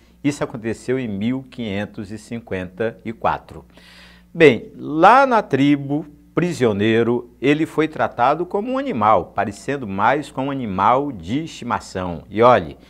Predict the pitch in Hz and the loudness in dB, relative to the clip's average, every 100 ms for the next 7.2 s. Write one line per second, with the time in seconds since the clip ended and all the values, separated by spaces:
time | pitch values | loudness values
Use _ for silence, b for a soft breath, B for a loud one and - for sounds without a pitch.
0 | b b 120 104 95 135 151 - 87 - | b b -4 -4 -4 -2 -2 -4 -8 -4
1 | 113 123 85 - - 143 131 85 87 78 | -2 -2 -6 -8 -6 -4 -6 -8 -10 -10
2 | - 113 92 80 82 73 85 131 - 165 | 0 0 0 -4 -10 -10 -8 -8 -4 -6
3 | 185 147 95 85 117 147 82 80 80 69 | -4 0 0 0 -4 -6 -6 -12 -12 -14
4 | b b b - 104 - 107 98 120 151 | b b b -18 -18 -4 0 2 4 2
5 | 101 82 95 - 78 78 123 135 85 82 | 0 -6 -8 -10 -14 -6 -6 -6 -6 -6
6 | 73 101 87 107 - - 82 - - 113 | -8 -10 -6 -6 -6 -10 -10 -12 -6 -4
7 | 156 | -4